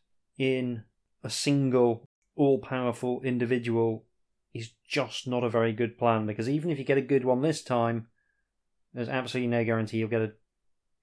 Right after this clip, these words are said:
good one the following time. It's, uh, it's not a good system of government. Rise up,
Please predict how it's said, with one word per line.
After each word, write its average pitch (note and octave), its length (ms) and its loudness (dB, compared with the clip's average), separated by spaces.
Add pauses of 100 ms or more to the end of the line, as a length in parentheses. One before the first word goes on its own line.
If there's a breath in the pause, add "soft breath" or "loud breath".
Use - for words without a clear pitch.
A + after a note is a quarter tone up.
(180)
good A#2 200 2
one A2+ 220 2
the A2 40 0
following A2 480 2
time. G#2 460 -8 (680)
It's, - 400 -12
uh, G#2+ 260 0 (320)
it's - 260 -14
not D3 240 -4
a C3+ 40 -8
good D3 260 -4
system D3 680 -6
of A#2+ 180 -6
government. D3 760 -2 (360)
Rise B2+ 440 0
up, B2+ 340 2